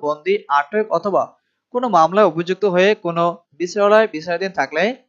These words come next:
সশস্ত্র বাহিনী অথবা সরকারি চাকরি হতে অপসারিত, বরখাস্ত বা বহিষ্কৃত হয়ে থাকলে, দ্বৈত নাগরিকত্ব বা, আহ, সশস্ত্র বাহিনীর, আহ, বুনিয়াদী প্রশিক্ষণ চলাকালীন স্বেচ্ছায় চাকরি পদত্যাগ করলে আপনারা এখানে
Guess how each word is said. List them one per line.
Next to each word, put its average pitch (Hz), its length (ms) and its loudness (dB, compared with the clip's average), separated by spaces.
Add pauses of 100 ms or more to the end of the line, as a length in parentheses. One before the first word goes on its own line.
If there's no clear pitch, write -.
(340)
সশস্ত্র 214 520 -4
বাহিনী 208 300 2
অথবা 196 320 -2
সরকারি 185 440 -4
চাকরি 175 300 -4
হতে 185 180 -6
অপসারিত, 180 540 -4 (160)
বরখাস্ত 180 500 -2 (280)
বা 147 160 0
বহিষ্কৃত 170 480 -4
হয়ে 160 180 -6
থাকলে, 156 280 -2 (720)
দ্বৈত 196 280 -2
নাগরিকত্ব 196 520 -2 (640)
বা, 160 180 2 (160)
আহ, 147 320 2
সশস্ত্র 208 460 -4
বাহিনীর, 196 420 2 (260)
আহ, 147 260 -4
বুনিয়াদী 214 520 -2
প্রশিক্ষণ 202 600 -6 (180)
চলাকালীন 180 500 -2
স্বেচ্ছায় 180 540 -4
চাকরি 165 340 -4
পদত্যাগ 165 400 -4
করলে 190 220 -2
আপনারা 165 380 2
এখানে 147 260 -6